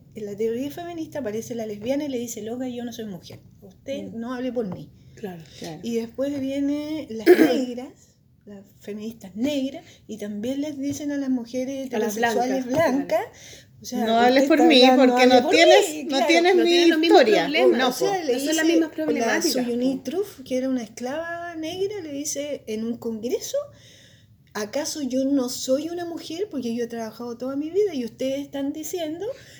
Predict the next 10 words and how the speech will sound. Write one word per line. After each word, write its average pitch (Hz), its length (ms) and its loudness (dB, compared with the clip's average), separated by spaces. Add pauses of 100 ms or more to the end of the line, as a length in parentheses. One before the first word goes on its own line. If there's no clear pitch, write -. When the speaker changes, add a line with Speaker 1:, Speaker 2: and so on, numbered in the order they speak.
(140)
Speaker 1:
la, 220 800 -8
la 208 680 -10
independencia 214 640 -6
de 311 60 -8
las 294 100 -4
mujeres 262 460 -4
económicas, 226 640 -4
vayan 269 320 -2
a 254 80 -6
trabajar". 208 600 -10